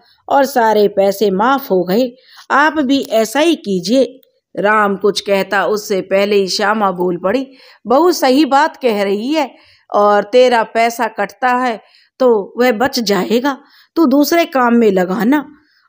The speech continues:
और नीतू भी, जो अपनी माँ का समर्थन करके बोली कि जो राम की बड़ी बहन थी, धीरे धीरे लोन अब वह बढ़ता गया।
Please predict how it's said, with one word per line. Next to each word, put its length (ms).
और 640
नीतू 460
भी, 200
जो 220
अपनी 460
माँ 220
का 140
समर्थन 500
करके 400
बोली 380
कि 200
जो 220
राम 280
की 180
बड़ी 280
बहन 360
थी, 300
धीरे 340
धीरे 340
लोन 480
अब 160
वह 120
बढ़ता 420
गया। 260